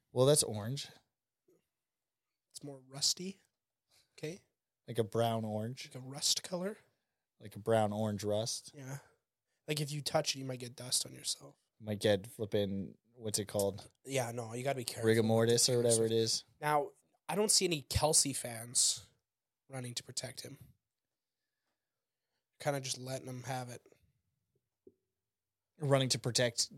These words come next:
Speaker 1: uh, Travis?
Speaker 2: Yeah.
Speaker 1: Like, they, will they get
Speaker 2: Like,
Speaker 1: drowned
Speaker 2: like,
Speaker 1: out?
Speaker 2: no one's like, "Hey, this girl's dated thirty-five thousand people. Maybe you shouldn't."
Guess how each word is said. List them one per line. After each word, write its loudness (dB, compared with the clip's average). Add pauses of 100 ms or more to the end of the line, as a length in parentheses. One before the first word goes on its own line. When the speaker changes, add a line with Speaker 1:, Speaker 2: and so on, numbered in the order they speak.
(160)
Speaker 1:
uh, 0
Travis? 2
Speaker 2:
Yeah. 2 (180)
Speaker 1:
Like, 0
they, 0
will 4
they 6
get 6
Speaker 2:
Like, 8
Speaker 1:
drowned 6
Speaker 2:
like, 10
Speaker 1:
out? 6
Speaker 2:
no 12
one's 8
like, 6
"Hey, 6
this 4
girl's 4
dated 4 (540)
thirty-five 4
thousand -2
people. -8 (1400)
Maybe -4
you -6
shouldn't." -8